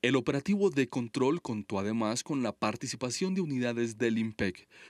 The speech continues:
sumado a uniformados de la estación Salamina y guías caninos, conformando un importante grupo para el registro del lugar. El registro permitió la incautación de seis teléfonos celulares,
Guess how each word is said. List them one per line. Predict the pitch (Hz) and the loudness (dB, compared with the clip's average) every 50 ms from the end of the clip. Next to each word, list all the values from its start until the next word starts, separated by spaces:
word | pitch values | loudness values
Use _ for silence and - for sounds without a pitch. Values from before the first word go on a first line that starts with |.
| - - | -18 -10
sumado | - - 208 196 180 175 156 151 156 - - | -2 2 4 4 6 4 4 4 2 2 2
a | 135 | 0
uniformados | 120 113 113 107 - 123 127 143 151 170 180 180 165 139 | 2 0 0 0 0 -2 0 2 2 2 2 2 2 2
de | 131 | 2
la | 120 110 110 117 | 2 2 0 -2
estación | - - - 104 - - - 127 123 123 127 | -2 -4 -4 -4 -2 0 2 2 2 2 0
Salamina | - 143 131 127 127 156 165 156 147 147 151 151 - - | -2 -2 -2 -2 0 0 2 2 2 2 0 0 -4 -6
y | 135 131 | -8 -8
guías | 123 143 165 185 196 180 - | -4 -4 0 0 0 0 -2
caninos, | - - 147 170 180 165 131 104 90 95 - - | -4 -2 -2 0 2 2 2 0 0 -2 -6 -8
conformando | - 104 98 - 101 98 92 95 101 104 104 120 - - _ | -6 -8 -8 -6 -6 -6 -4 -4 -2 -2 0 0 -2 0 _
un | - 170 180 208 | 2 4 4 4
importante | 196 - - 131 135 - 120 123 117 139 127 | 2 2 0 -2 -2 -2 -2 -2 -2 -2 0
grupo | 139 147 143 131 - 175 165 | 4 4 4 4 4 2 0
para | - 139 110 101 | 2 -2 -2 -2
el | 98 | -2
registro | 101 95 90 95 123 120 - - 127 120 | -2 -2 -2 0 0 0 0 2 2 4
del | 113 117 110 107 | 6 6 6 6
lugar. | 107 107 98 107 90 87 - - - - _ - _ _ _ - - | 6 4 4 2 0 0 -2 -8 -16 -20 _ -20 _ _ _ -16 -2
El | - 110 107 | -2 0 2
registro | 117 143 156 147 175 147 135 - - 147 139 - | 4 2 4 4 2 2 2 2 2 2 4 4
permitió | 151 139 135 139 139 - - 196 | 4 4 4 4 4 4 4 4
la | 202 208 | 4 4
incautación | 208 180 - 147 120 113 135 120 - - 135 127 123 135 | 4 4 2 0 2 2 0 0 2 2 4 4 4 2
de | 143 143 | 2 2
seis | - - 180 175 165 - | 2 4 2 2 2 2
teléfonos | - 165 160 156 - 165 156 147 135 - | 2 2 2 2 2 2 2 2 2 2
celulares, | - 131 127 135 147 170 160 185 110 87 90 - - | 2 4 4 4 6 6 4 4 2 2 0 -2 -6